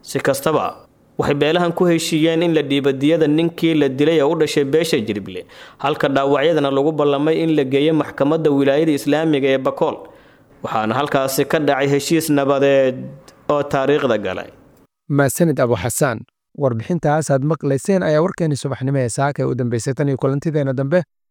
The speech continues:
Speaker 2: sidaas iyo nabadiino nooli kulante.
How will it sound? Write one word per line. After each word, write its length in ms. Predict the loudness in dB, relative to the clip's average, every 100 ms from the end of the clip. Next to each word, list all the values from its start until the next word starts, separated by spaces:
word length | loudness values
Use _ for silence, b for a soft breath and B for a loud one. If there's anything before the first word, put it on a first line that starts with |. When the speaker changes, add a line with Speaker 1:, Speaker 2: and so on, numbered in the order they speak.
| _ _
Speaker 2:
sidaas 500 | -8 -2 0 0 -4
iyo 260 | -4 -4 -6 -14 _ _ _ -6
nabadiino 800 | -2 0 0 0 0 2 2 2
nooli 260 | 2 2 0
kulante. 500 | 0 -2 -2 -4